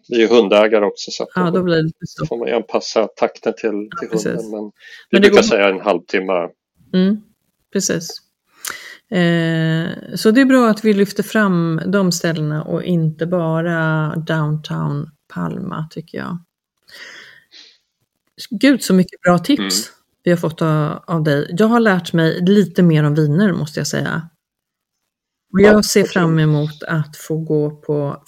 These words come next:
Speaker 2: fler bra restauranger, för att, eh, under mina ganska många år nu på Mallorca så upptäcker jag varje gång att antingen så har det ploppat upp någonting nytt, eller så den här har jag helt missat under alla år.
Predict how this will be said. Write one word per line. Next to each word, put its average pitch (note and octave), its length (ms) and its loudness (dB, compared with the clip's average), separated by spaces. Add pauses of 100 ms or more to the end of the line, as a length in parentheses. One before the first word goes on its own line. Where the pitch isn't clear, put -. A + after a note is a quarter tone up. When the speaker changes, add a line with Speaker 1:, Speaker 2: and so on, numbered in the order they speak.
Speaker 2:
fler G3 380 0 (120)
bra D3+ 540 -2 (320)
restauranger, E3+ 960 -2 (160)
för G3 360 0
att, F3 420 -6
eh, F3 220 0
under F3 800 -2
mina F3 300 0
ganska F3 280 -4
många F3+ 340 2
år D#3 40 0
nu D3+ 420 -2
på D#3+ 140 -4
Mallorca D#3 540 -4
så E3+ 100 -6
upptäcker D#3+ 380 -8
jag D3 80 -4
varje D#3+ 320 -4
gång D#3+ 300 -2
att E3 100 -6 (320)
antingen G#3+ 340 -2
så - 120 -10 (160)
har F#3 180 -2
det E3+ 260 0 (180)
ploppat D#3 280 -2
upp D3+ 160 -4
någonting D3+ 400 0
nytt, A3+ 240 0 (420)
eller F#3 280 2
så F3 240 -4
den D#3+ 200 -4
här C#3+ 120 -6
har F#3 120 -2
jag C4 120 -2
helt E3 300 -2
missat G#3 560 -4
under F3 260 0
alla D#3 280 0
år. E3+ 240 -4